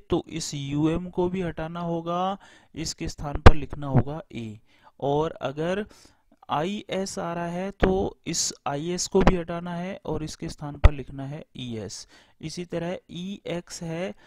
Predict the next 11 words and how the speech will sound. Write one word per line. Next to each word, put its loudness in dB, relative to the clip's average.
तो -4
इसको -2
भी -2
हटाना -6
है, -8
इसके -14
स्थान -12
पर -10
लिखना -10
है -12
आईसीईएस। -10